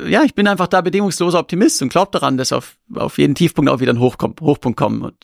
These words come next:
kommt. Und das ist was, wo ich verspüre da auch Begeisterung für die Projekte und das, das macht mir unglaublich Spaß, sonst würde ich's nicht tun.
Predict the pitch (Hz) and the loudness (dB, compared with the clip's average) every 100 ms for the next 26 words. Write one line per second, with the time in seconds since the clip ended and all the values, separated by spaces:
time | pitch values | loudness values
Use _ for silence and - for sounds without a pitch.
0 | - 139 - - - 127 123 127 - - | -2 -2 -2 -6 -4 0 0 0 -2 -6
1 | _ - - _ _ _ - 143 170 156 | _ -20 -20 _ _ _ 0 2 4 2
2 | 156 156 156 147 143 139 135 135 _ _ | 0 0 2 4 2 -2 -10 _ _ _
3 | _ _ _ - - 196 - 240 220 151 | _ _ _ -6 0 0 2 2 2 0
4 | - 151 131 139 135 127 - 120 123 117 | -4 -6 -6 -4 -6 -6 -4 -4 -2 -2
5 | - 123 123 131 - - 139 - 170 - | -2 -4 0 0 -2 -2 -2 0 -2 -4
6 | 175 143 123 120 127 - 123 123 131 - | -8 -8 -10 -10 -8 -4 -4 -4 -6 -4
7 | 120 - 113 135 - | -4 -4 -6 -6 -8